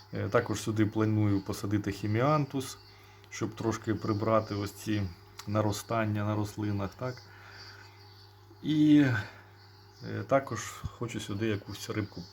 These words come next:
посадити, подивлюсь, поїду на цих вихідних, е, на свій, е, зооринок, так,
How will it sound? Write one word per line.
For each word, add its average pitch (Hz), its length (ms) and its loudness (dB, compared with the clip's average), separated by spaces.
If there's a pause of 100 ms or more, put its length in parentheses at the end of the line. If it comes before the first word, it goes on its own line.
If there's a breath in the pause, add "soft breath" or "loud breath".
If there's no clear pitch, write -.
(220)
посадити, 101 600 -4
подивлюсь, 104 560 -2
поїду 98 540 -2 (680 loud breath)
на 101 160 2
цих 107 300 -2
вихідних, 98 680 -2
е, 95 280 -4 (180)
на 101 140 -4
свій, 98 440 -2 (920 loud breath)
е, 95 220 -4 (720)
зооринок, 110 640 4
так, - 360 -4